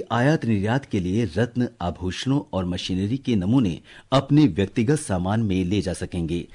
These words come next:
इसके लिए केंद्रीय अप्रत्यक्ष कर और सीमा शुल्क बोर्ड इन नमूनों की इलेक्ट्रॉनिक प्रोसेसिंग शुरू करने जा रहा है। निर्यात की व्यवस्था इस वर्ष पहली मई से नौ हवाई अड्डों पर लागू कर दी जाएंगी। देश भर में टोल शुल्क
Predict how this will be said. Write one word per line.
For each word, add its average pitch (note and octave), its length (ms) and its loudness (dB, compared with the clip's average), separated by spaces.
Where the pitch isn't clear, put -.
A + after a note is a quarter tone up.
इसके C3 300 4
लिए D3 220 2
केंद्रीय A2 560 2
अप्रत्यक्ष G2+ 640 -4
कर B2 280 -2
और G2+ 140 -2
सीमा G2 380 -2
शुल्क F#2+ 340 -6
बोर्ड G#2 320 2
इन A2 100 6
नमूनों G2+ 440 2
की C#3+ 300 2
इलेक्ट्रॉनिक G#2+ 640 -2
प्रोसेसिंग G2+ 480 -4
शुरू E2+ 240 -4
करने E2 280 -6
जा D#2+ 180 -6
रहा G2 180 -2
है। A#2 240 0
निर्यात A#2 400 2
की E3+ 140 0
व्यवस्था A2 600 -2
इस G2 200 -4
वर्ष G#2 240 -2
पहली E2+ 320 -6
मई G2 220 0
से F#2 300 -2
नौ G#2 260 2
हवाई F#2 420 -2
अड्डों F2 280 -8
पर C3+ 240 -8
लागू E2 460 -8
कर A2+ 140 -2
दी D#2+ 180 -6
जाएंगी। E2 500 -6
देश C3+ 240 6
भर F3 160 2
में G3 200 2
टोल D3+ 260 4
शुल्क D#3 260 0